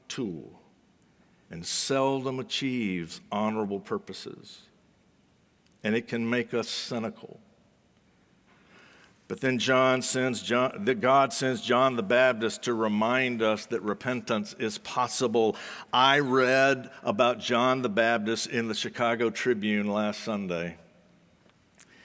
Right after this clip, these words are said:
It was a story of Rabbi Jordan Ben Dot Appel and Fatih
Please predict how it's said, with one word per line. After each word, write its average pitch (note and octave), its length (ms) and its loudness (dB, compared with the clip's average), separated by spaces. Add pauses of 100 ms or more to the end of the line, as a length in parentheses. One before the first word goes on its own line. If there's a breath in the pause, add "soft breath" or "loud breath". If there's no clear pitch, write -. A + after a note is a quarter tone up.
(320 loud breath)
It B2+ 60 0
was B2 140 2
a C#3 60 2
story D#3 420 8
of C3 140 2
Rabbi C3+ 420 6
Jordan B2 460 2
Ben C3 240 0
Dot A#2+ 260 2
Appel B2+ 720 2
and G2+ 240 -6
Fatih C3+ 640 0